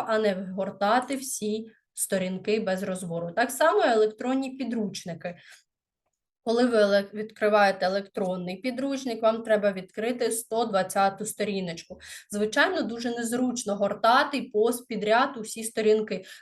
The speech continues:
Краще відкрити, перейти на цю сторіночку за гіперпосиланням, одразу обравши потрібний номер сторіночки. Звичайно, що і корисну інформацію, і всі новини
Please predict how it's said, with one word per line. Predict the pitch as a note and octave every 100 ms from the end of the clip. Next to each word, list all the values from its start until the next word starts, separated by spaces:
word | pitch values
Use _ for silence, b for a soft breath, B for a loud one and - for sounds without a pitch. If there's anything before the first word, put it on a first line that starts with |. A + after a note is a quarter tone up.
| -
Краще | C4+ G#4+ - C#4+ - _ -
відкрити, | G#3 A3 - A#3 C#4 C#4 D#4+ D4+ -
перейти | - G3+ F#3+ F#3+ C4 D4+ D4+ -
на | G3
цю | G3 G3+
сторіночку | - F#3+ A3+ D4+ - F3
за | F3
гіперпосиланням, | F3 A3+ B3 A#3+ A3+ G#3 - G#3+ G3 F3 F3
одразу | F#3 F#3+ G3+ G3
обравши | F#3+ F3+ G3 C#4 -
потрібний | B3 F#3 F3+ F#3 G#3+ B3 C#4 C#4 B -
номер | G#3+ G3+ F#3+ G3 G3+ G3 _ _ -
сторіночки. | - A#3 G#3+ F3 D#3+ - - _ _ _ _ _ _ _ _ _ _
Звичайно, | A3+ A#3+ D4+ D4+ A4+ A#4 G#4+
що | - - C4+ C4+ B3+
і | B3 A#3
корисну | A3 - C4 D#4 - B3+
інформацію, | A#3+ A#3 B3+ A3+ A#3+ A#3 A3+ G#3 G3
і |
всі | G3+ - C4+
новини | A#3 G#3 G3+ B3+ D#4 E4+ F#4